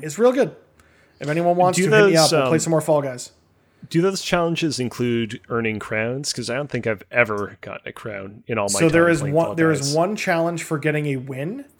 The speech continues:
Speaker 1: but that win is in duos mode. So if you can have a decent partner who will carry you through and get you a win like I had,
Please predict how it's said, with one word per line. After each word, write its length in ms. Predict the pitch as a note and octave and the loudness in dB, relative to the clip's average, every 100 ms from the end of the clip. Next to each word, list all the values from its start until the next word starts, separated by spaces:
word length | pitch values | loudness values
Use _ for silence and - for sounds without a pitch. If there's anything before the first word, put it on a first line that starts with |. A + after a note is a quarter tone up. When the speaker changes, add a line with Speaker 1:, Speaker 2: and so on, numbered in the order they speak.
| _ _ _ - | _ _ _ -8
Speaker 1:
but 100 | D3+ | 2
that 260 | D#3+ D3+ | 2 2
win 220 | D#3 E3 | 0 2
is 160 | E3 C#3+ | 2 0
in 240 | D3 C3+ A#2+ | -2 -4 -4
duos 520 | E3+ F#3 D3+ C3+ A#2+ | 0 2 2 -2 -8
mode. 360 | B2+ B2+ C3+ - _ _ _ | -12 -12 -14 -20 _ _ _
So 520 | - - - E3 B2+ | -12 -6 2 2 2
if 180 | B2+ - | -6 -8
you 80 | D3 | -4
can 100 | D3 | -2
have 180 | D3+ D3 | -2 0
a 120 | C#3+ | -2
decent 440 | C#3 D#3+ E3 F3+ | -2 -4 -4 -8
partner 380 | D#3+ G3 F#3+ E3+ | -4 -4 -2 -2
who 80 | D3 | -2
will 180 | C#3+ C#3 | -2 -4
carry 380 | - E3+ E3+ E3 | -2 0 2 0
you 140 | D#3 | -2
through 300 | D3 G3+ E3 | -4 -2 -2
and 100 | C#3 | -2
get 180 | C#3 C#3+ | -4 -4
you 120 | D3+ | -2
a 60 | D3 | 0
win 260 | E3 F#3+ | 0 -2
like 240 | C#3+ C#3+ A3 | -2 -4 0
I 160 | D4 | 2
had, 420 | G3+ C3+ A#2+ G#2+ | 2 -2 -10 -14